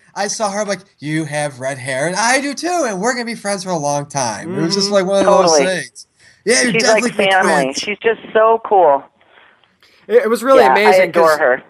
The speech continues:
Speaker 2: if you put a t-, picture of you two side by side, it's like, wow, they really could be sisters.
Speaker 1: Exactly. <laughs>
Speaker 3: Just
Speaker 2: It's really,
Speaker 3: saying.
Speaker 2: it's really
Speaker 3: <laughs>
Speaker 2: crazy. Well, I'm sure, I know that this isn't your, that wasn't your first rodeo. It wasn't your first con. So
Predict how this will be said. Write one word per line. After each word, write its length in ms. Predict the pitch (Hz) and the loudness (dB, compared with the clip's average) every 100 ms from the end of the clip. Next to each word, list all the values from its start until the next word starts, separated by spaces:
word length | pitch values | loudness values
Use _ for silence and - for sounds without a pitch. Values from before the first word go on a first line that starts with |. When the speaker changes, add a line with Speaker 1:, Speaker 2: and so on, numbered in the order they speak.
| _ - | _ -16
Speaker 2:
if 140 | 190 | -10
you 80 | 220 | -2
put 140 | 254 | 0
a 60 | 208 | 0
t-, 160 | - | -4
picture 300 | - 220 214 196 | -4 -4 -2 -8
of 100 | 147 | -8
you 260 | 185 190 | -10 -10
two 160 | 196 190 | -8 -8
side 260 | 180 180 175 | 0 0 0
by 120 | 160 | -2
side, 200 | 185 170 | -2 -2
it's 120 | 139 | -4
like, 120 | 156 | -8
wow, 640 | 123 131 156 160 160 156 143 | -10 -4 2 4 6 4 2
they 140 | 170 | -2
really 280 | 180 180 190 | -2 -2 -4
could 240 | 180 202 | -2 -4
be 140 | 165 147 | -4 -10
sisters. 640 | - 143 - 120 104 - 208 | -10 -12 -12 -16 -16 -10 -4
Speaker 1:
Exactly. 640 | 208 156 233 180 180 196 | -2 -2 0 0 -2 -4
<laughs> 160 | 196 208 | -4 -6
Speaker 3:
Just 320 | 190 190 165 _ | -6 -10 -14 _
Speaker 2:
It's 220 | - 208 170 | 0 0 2
really, 120 | 226 | 2
Speaker 3:
saying. 400 | 240 233 214 202 _ _ _ _ | 4 4 2 -2 _ _ _ _
Speaker 2:
it's 220 | 180 - | -6 -4
really 300 | 175 190 180 | 0 0 0
Speaker 3:
<laughs> 80 | - | -2
Speaker 2:
crazy. 300 | 180 175 151 | -2 -2 -2
Well, 120 | 190 262 | -2 0
I'm 120 | 294 | 0
sure, 180 | - 311 | 0 2
I 140 | 262 277 | 2 2
know 140 | 302 | 2
that 140 | 269 | 2
this 160 | 233 226 | 0 -2
isn't 240 | 220 180 | -4 -8
your, 160 | 170 180 | -8 -4
that 160 | 180 185 | -2 0
wasn't 240 | 180 139 | -2 -4
your 80 | 147 | -10
first 260 | 156 156 143 | -6 -6 -4
rodeo. 340 | 151 147 143 | -6 -4 -6
It 60 | 143 | -6
wasn't 260 | 156 127 | -8 -8
your 100 | 147 | -14
first 360 | 131 165 170 - | -6 -2 -2 -4
con. 380 | - 165 160 156 | -4 -2 -2 -4
So 320 | - 165 151 | -6 -4 -4